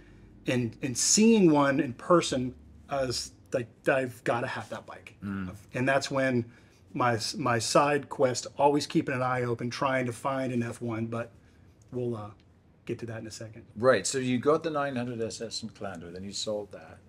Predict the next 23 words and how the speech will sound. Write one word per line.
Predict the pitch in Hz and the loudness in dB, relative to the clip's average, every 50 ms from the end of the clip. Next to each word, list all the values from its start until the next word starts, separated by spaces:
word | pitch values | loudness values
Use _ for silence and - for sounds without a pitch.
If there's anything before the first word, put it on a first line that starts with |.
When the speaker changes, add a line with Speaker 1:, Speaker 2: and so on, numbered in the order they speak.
| _ - | _ -8
Speaker 2:
And | 113 110 | -6 0
what | 117 131 127 | 0 0 0
did | 131 127 127 | 0 -2 -6
you, | 123 117 113 - - - - | -6 -6 -6 -10 -18 -14 -4
then | 117 131 131 131 131 123 113 | -2 -2 -2 -2 -4 -4 -2
is | 131 120 113 | -2 2 6
that | 135 151 156 - | 6 6 6 4
when | 151 147 | -4 -6
you | 143 131 | -4 -6
came | - 143 143 143 | -4 -4 -4 -6
to | 127 127 | -6 -6
the | 135 120 | -8 -6
Halewood? | 123 139 139 147 151 156 160 165 - 156 | -4 -4 -4 -4 -4 -6 -6 -6 -2 0
Speaker 1:
And | 139 139 139 | 0 4 6
that's | 151 165 185 180 - - | 6 6 6 6 4 2
when, | 151 165 165 165 165 170 165 160 160 160 - - - - | 6 8 10 12 12 10 10 8 6 2 -2 -14 -8 -2
um, | 143 147 139 135 135 131 127 127 123 113 - - - - - - - _ _ - - - - | 0 2 2 2 0 0 0 -2 -4 -4 -6 -8 -20 -20 -20 -20 -20 _ _ -20 -20 -14 -4
I | - 123 | -4 -4
came | 120 - 151 143 143 143 | -2 0 2 2 4 2
to | 139 139 | 2 0
the | 135 | -2
Halewood. | - - 175 170 165 143 117 113 120 123 - 123 - - | -4 0 2 4 4 4 4 2 0 -2 -2 -4 -4 -4
I | 131 131 139 139 131 127 120 | -2 0 0 0 0 -2 -6